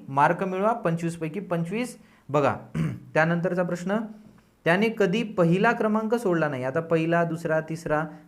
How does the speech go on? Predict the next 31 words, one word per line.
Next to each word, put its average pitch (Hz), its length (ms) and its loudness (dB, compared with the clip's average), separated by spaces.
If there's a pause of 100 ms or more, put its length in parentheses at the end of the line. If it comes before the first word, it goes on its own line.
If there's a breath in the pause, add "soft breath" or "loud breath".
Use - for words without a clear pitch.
(140)
क्रमांक 247 480 4
म्हटलं 240 300 2
का 254 120 0
क्रमवाचक, 190 600 0 (140)
कोणत्या 170 240 -2
याच्यात 175 180 -2
जाणार? 175 320 0 (100)
क्रमवाचक. 165 560 0 (720 soft breath)
मग 175 220 -4
क्रमवाचक 240 560 4
आहे 226 140 0
का 214 100 4
इथं? 165 400 0 (240)
क्रमवाचक 143 540 -4
नाही. 175 380 0
मग 160 280 -6
क्रमवाचक 208 540 0
हा 202 140 0
प्रकार 208 300 0
कशात 214 260 0
जातो? 160 340 -2
संख्या 208 380 -2
विशेषण. 143 420 -6 (500 loud breath)
म्हणून 160 280 0 (320)
ऑप्शन 156 360 -6
क्रमांक 143 380 -8
तीन 151 440 -6
हे 139 180 -10
आपलं 127 280 -4
काय 120 200 -2
येणार? 135 220 -4